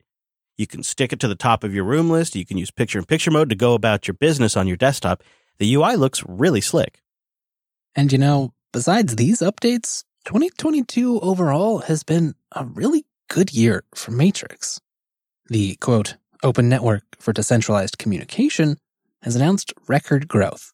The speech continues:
Speaker 2: of seventy-nine percent in just the past twelve months.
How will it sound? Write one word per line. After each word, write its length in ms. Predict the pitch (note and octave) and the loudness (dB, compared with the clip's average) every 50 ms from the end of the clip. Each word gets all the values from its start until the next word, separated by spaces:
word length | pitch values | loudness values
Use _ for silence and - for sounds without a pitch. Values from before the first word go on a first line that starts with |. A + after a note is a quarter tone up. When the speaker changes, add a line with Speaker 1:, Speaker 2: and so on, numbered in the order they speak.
| _ _ | _ _
Speaker 2:
of 180 | - - - - | -18 -18 -14 -10
seventy-nine 1300 | - - - - B2+ B2+ A#2+ C3 C3 B2 B2+ B2 B2 C3+ - _ _ - G#2+ G#2 G2+ G2+ G2+ G2+ G2 A#2 - _ | -10 -8 -4 0 0 2 4 4 2 2 2 2 0 0 -4 _ _ -2 0 0 2 2 0 0 -2 -4 -8 _
percent 640 | - - G#2+ - - - - F#2 - - - - - _ _ _ _ _ _ _ | -6 -4 -4 -4 -2 -2 -2 -2 -4 -4 -8 -12 -16 _ _ _ _ _ _ _
in 100 | - G#2+ | -4 -2
just 280 | G#2 - G#2+ F#2+ - - | 2 2 2 2 0 -4
the 80 | - - | -6 -6
past 280 | - - - - - | -4 -4 -4 -4 -4
twelve 260 | - - - - - | -6 -6 -8 -6 -8
months. 360 | - - - - - - - | -8 -8 -8 -6 -6 -6 -6